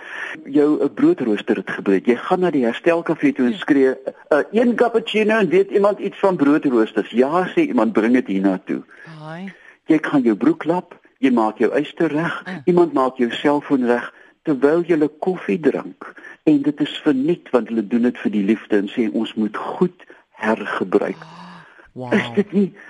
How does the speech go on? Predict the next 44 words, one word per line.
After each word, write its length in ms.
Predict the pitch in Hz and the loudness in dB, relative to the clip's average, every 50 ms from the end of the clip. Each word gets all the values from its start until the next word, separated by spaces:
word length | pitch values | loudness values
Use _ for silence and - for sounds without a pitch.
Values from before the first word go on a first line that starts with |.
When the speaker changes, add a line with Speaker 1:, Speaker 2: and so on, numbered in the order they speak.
| - - - | -18 -8 -4
Speaker 1:
Amore, 420 | - 185 180 180 175 196 208 214 | -2 0 2 2 2 4 2 2
dink 220 | 202 214 202 190 220 | 0 -2 -4 -2 -2
'n 40 | 208 | -2
bietjie 240 | - 214 - 220 214 | -2 -2 -2 -2 0
daaraan. 380 | 214 208 - 240 220 233 294 - - | 0 0 0 -2 -2 -4 -4 -8 -8
Speaker 2:
Waar 160 | - 196 247 339 | -6 -4 -4 -2
is 140 | - - | -4 -6
dit 100 | - 285 | -6 -6
Speaker 1:
Eh, 100 | 294 - - | -6 -6 -6
Speaker 2:
nou? 240 | 165 139 127 123 - | -6 -8 -8 -10 -8
In 80 | 165 180 | -6 -6
watter 200 | 226 - 339 302 | -6 -6 -6 -6
land 200 | 208 180 208 - | -6 -6 -6 -8
is 100 | 226 226 | -8 -10
dit? 160 | - 185 208 - | -10 -10 -12 -12
Speaker 1:
Dit, 420 | _ - _ _ _ - - 202 202 | _ -20 _ _ _ 0 0 0 2
dit 20 | 214 | 0
is 120 | 208 - | -2 0
in 160 | 233 233 214 | 0 0 0
Ierland, 520 | - 233 220 220 214 220 226 226 220 214 - - _ - _ | 0 0 0 0 0 -2 -2 -2 -2 -6 -8 -12 _ -20 _
herstelkafees. 1400 | - 185 202 196 - - - - - - 208 202 202 202 190 - - 190 - - - 110 - - - - - - - - _ _ _ _ _ - | -4 -2 -2 -2 -4 -8 -14 -4 2 2 4 4 4 0 0 0 -2 -2 -2 -2 -4 -4 -4 -6 -10 -14 -20 -20 -20 -20 _ _ _ _ _ -12
Speaker 2:
Dis 220 | 349 - - - | -12 -10 -10 -6
Speaker 1:
Hè? 60 | 349 | -2
Speaker 2:
fantasties. 760 | 339 214 214 208 294 269 269 - - - 143 117 - - - | 0 0 0 0 -2 -4 -6 -8 -10 -12 -14 -14 -10 -4 -4
Speaker 1:
Is 100 | 226 - | -2 0
dit 140 | - - - | 0 0 0
nie 100 | 311 285 | 0 0
wonderlik 420 | 311 311 302 311 302 294 294 - 254 | 2 4 4 4 2 2 0 0 0
nie? 160 | 214 - - - - - - - | -2 -2 -2 -8 -16 -16 -6 0
En 200 | - 214 214 196 | 2 2 2 2
dink 260 | - 156 180 190 - 202 | 2 2 0 0 0 -2
aan 260 | 190 - 147 120 120 - | 0 0 0 0 2 2
in 100 | - 127 | 2 2
'n 80 | 123 | 0
plek 300 | - - 131 143 - - - - - | 0 0 -2 -2 -2 -8 -14 -6 -4
met 160 | 120 117 - | -2 0 0
'n 140 | 127 - 123 | 0 0 2
ouer 180 | 123 135 131 - 123 | 2 2 0 0 0
huis 280 | 107 101 107 107 - - - - - - - | 0 0 0 -2 -4 -12 -18 -16 -8 -2 0
en 120 | 151 139 | 0 0
jy 80 | 127 131 | 0 -2
kan 160 | - 151 139 | 0 2 2
nie 100 | 143 127 - - | 2 2 0 0
sê, 160 | 135 120 | -2 -2